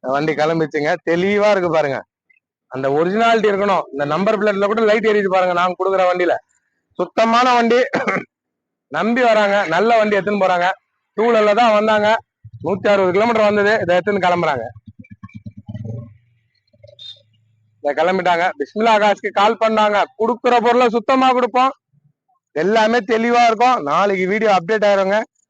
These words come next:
பக்காவா வீடியோ போடுவேன். நாளைக்கு சுதந்திர தின நாளைக்கு நல்லா இண்டிபெண்டன்ஸ் டேக்கு கண்டிப்பா போடுவோம், போடுவாங்க. எங்க கஸ்டமர் நிறைய பேருங்க, எல்லாருக்கும் வண்டி கொடுக்கணும்னு எனக்கு ஆசை. நல்ல பொருள் கொடுப்பேன்.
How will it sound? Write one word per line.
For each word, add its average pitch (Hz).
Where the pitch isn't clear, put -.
பக்காவா 196
வீடியோ 226
போடுவேன். 214
நாளைக்கு 170
சுதந்திர 214
தின 202
நாளைக்கு 196
நல்லா 196
இண்டிபெண்டன்ஸ் 208
டேக்கு 202
கண்டிப்பா 202
போடுவோம், 208
போடுவாங்க. 233
எங்க 160
கஸ்டமர் 214
நிறைய 220
பேருங்க, 233
எல்லாருக்கும் 220
வண்டி 233
கொடுக்கணும்னு 233
எனக்கு 214
ஆசை. 214
நல்ல 180
பொருள் 233
கொடுப்பேன். 214